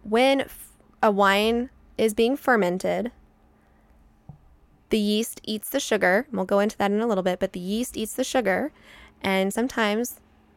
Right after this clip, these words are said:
the sugar, there is sugar left over from that fermentation. So from that yeast eating it. So if there is, that's gonna be residual sugar, res-, sugar, sugar that resides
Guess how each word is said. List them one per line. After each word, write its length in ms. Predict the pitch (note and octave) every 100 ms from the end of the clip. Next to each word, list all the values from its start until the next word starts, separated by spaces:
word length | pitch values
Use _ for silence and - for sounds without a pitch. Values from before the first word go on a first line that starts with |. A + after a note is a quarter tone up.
| _ _ _
the 120 | - G#3
sugar, 520 | - G3+ F#3+ G#3+ C4+ _ _ _ _ _ _ _ -
there 160 | A3 G3
is 140 | B3
sugar 240 | - G#3 G#3
left 260 | F#3+ -
over 280 | F3+ F3+ F3+
from 220 | - F3
that 140 | E3+ -
fermentation. 760 | F3 F3 - B3 - - A3 - - - - _
So 840 | - - G#3 G3+ G3 G3 F#3+ F#3+ -
from 400 | - G#3 G3+ F3+ -
that 180 | F#3+ -
yeast 360 | G3 E3+ - -
eating 300 | C4 G#3+ E3
it. 200 | F#2 - -
So 460 | - A#3 G3+ G3
if 160 | - -
there 140 | G3+
is, 340 | - D#4 A3+ A#3
that's 200 | G3 -
gonna 160 | G#3
be 100 | F3+
residual 380 | F3 F3 F3 F#3+
sugar, 380 | C#4+ A#3 F3 G#3 -
res-, 160 | G#3+
sugar, 300 | F#3+ F3+ G3+ - -
sugar 320 | - A#3+ G#3 A#3+
that 200 | G3+ -
resides 680 | A#3 F#3+ F3 E3+ F3+ G3